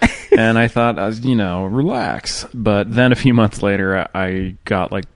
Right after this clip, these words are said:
blackout drunk again. And then I thought, "I don't wanna be like this." And I remember thinking, "I probably shouldn't drink, or I shouldn't drink so much." You know, I started to kind of wrestle with it. But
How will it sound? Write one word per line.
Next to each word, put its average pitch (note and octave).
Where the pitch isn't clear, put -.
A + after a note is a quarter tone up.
blackout F2+
drunk F#2+
again. F#2+
And F#2
then F#2
I F#2+
thought, F2
"I G2
don't F2+
wanna C#2+
be F#2+
like G2
this." G2+
And G2
I F#2+
remember F#2+
thinking, F#2+
"I G2+
probably G#2+
shouldn't G2+
drink, F#2
or D#2+
I F2
shouldn't F#2
drink F2
so F#2
much." G2
You A2
know, F#2+
I -
started G2
to F#2
kind G#2+
of F#2+
wrestle G2+
with F#2+
it. G2
But G2+